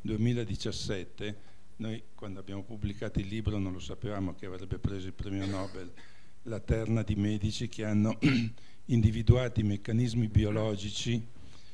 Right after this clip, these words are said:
eh, e molecolari dei, degli orologi, eh, organici, cioè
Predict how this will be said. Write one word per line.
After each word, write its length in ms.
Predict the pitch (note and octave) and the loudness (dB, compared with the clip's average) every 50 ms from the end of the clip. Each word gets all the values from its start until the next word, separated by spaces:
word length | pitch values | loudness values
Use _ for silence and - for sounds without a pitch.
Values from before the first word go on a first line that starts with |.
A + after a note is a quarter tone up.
| - - - - - | -8 -8 -8 -6 -4
eh, 240 | A#2+ A#2 A#2 A#2 - | -4 -2 -2 -4 0
e 80 | - A#2 | 2 4
molecolari 960 | A2+ A2+ A2+ A2 G#2 - - B2+ A2+ A2+ A2+ G#2+ G2+ G2 F#2+ G#2 G#2+ A#2 G#2 - - - - - - - - - - - G3+ | 4 6 4 4 2 0 0 2 2 2 2 0 -2 -2 -2 -2 -4 -4 -4 -6 -8 -10 -10 -10 -10 -10 -10 -10 -8 -8 -6
dei, 480 | B2 G#2+ - B2 B2 B2 A#2+ B2+ B2+ B2+ C3 A#2 | 2 4 4 4 6 4 2 2 0 -2 -4 -4
degli 280 | A2 C3+ A2+ A2+ A2 A#2+ | -2 0 0 0 2 2
orologi, 1000 | A#2 A2+ A#2 A2+ A#2 A2+ A#2+ A#2+ A#2 G#2+ - A2+ A#2 A#2 A#2 A#2+ B2+ B2+ - - - | 2 2 2 2 2 2 2 2 0 0 0 2 2 4 4 2 2 -2 -6 -8 -6
eh, 460 | A#2 A2 G#2+ G#2+ G#2+ G#2 G2+ G#2 A#2+ - | -4 -4 -2 -2 -2 -2 -4 -4 -6 -6
organici, 800 | - G#2+ G2+ G2 G2+ G#2 F#2 F2 F2 F#2 F#2 - - - F#2 - | -6 -6 -6 -6 -8 -8 -8 -6 -6 -6 -6 -6 -6 -8 -8 -6
cioè 280 | - A2+ G2+ G2+ A2+ | -6 -6 -6 -6 -8